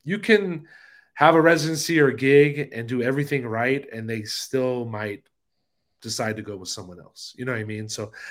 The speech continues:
that's kinda what I mean in terms of, like, stay, stay balanced and, uh, do what's best for you always, you know, like, in,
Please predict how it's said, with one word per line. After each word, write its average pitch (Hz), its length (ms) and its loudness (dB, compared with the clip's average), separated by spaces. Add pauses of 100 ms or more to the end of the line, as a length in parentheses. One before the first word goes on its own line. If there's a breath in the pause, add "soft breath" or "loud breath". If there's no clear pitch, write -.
(120 loud breath)
that's 170 200 6
kinda 175 280 6
what 147 180 6
I 135 140 6
mean 123 420 -6
in 104 100 -10
terms 107 300 -12
of, 101 140 -10
like, 92 440 -14 (600)
stay, 135 460 4
stay 143 280 4
balanced 120 920 -4 (680)
and, 107 320 -6
uh, 104 140 -8
do 113 200 0
what's 151 200 4
best 147 280 2
for 117 180 -8
you 113 360 -4
always, 104 800 -4
you 110 140 -10
know, 113 180 -8
like, 92 300 -12
in, 92 320 -14